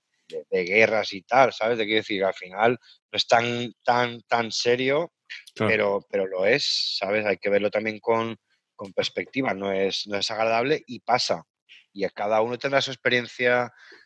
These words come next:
Speaker 1: personal donde pueda contar sus cosas buenas y sus cosas malas, pero a mí que no me vendan que todo el mundo a que, que se va a otro país, como decía el P P, que nos vendía que éramos unos aventureros, ¿sabes? Que nos íbamos por la aventura.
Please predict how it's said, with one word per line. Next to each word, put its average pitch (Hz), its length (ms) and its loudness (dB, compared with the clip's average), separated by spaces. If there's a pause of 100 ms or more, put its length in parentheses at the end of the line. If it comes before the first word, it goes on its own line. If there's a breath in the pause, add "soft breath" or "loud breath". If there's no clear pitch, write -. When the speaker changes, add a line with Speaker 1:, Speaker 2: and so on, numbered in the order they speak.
(140 loud breath)
Speaker 1:
personal 127 640 2
donde 104 540 0
pueda 110 160 4
contar 117 260 0
sus - 100 -8
cosas 117 240 0
buenas 123 180 0
y 131 40 0
sus - 60 -10
cosas 104 220 -4
malas, 127 280 0
pero 98 140 0
a 95 40 -4
mí 95 120 -8
que 110 100 0
no 113 100 -2
me 117 120 0
vendan 123 480 -2 (460 soft breath)
que 104 120 0
todo 107 180 2
el 107 60 2
mundo 107 220 -2
a 107 120 2
que, 107 960 0
que 104 300 0
se - 140 -4
va 107 100 4
a 107 40 4
otro 101 180 -6
país, 117 500 0
como 104 240 -4
decía 104 360 0
el 104 120 0
P 104 140 -2
P, 120 260 0
que 123 80 0
nos 110 140 -6
vendía 107 680 -2 (520 soft breath)
que 113 160 2
éramos 107 400 0
unos 113 180 -4
aventureros, 113 720 2
¿sabes? 101 260 0
Que 104 100 -14
nos 95 140 -4
íbamos 104 220 -4
por 127 120 -6
la 120 60 6
aventura. 107 580 0